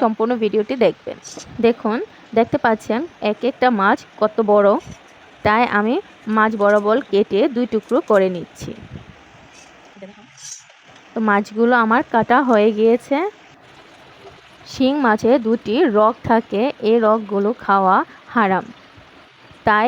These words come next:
এগুলো ফেলে দিতে হবে। তো রগগুলো আমি কিভাবে ফেলে দিচ্ছি তা দেখতেই পাচ্ছেন, আপনারাও ঠিক এভাবেই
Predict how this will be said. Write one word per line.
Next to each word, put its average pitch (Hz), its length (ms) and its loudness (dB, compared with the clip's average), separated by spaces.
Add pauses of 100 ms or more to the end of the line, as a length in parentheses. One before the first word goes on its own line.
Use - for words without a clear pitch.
(100)
এগুলো 202 300 0
ফেলে 214 340 2
দিতে 190 280 -2
হবে। 180 260 -4 (880)
তো 247 40 4 (140)
রগগুলো 240 420 0
আমি 285 260 0
কিভাবে 277 380 0
ফেলে 240 340 0
দিচ্ছি 233 260 -6 (220)
তা 220 160 2
দেখতেই 226 480 -2
পাচ্ছেন, 208 440 -2 (520)
আপনারাও 240 540 0
ঠিক 269 160 -2 (200)
এভাবেই 220 460 0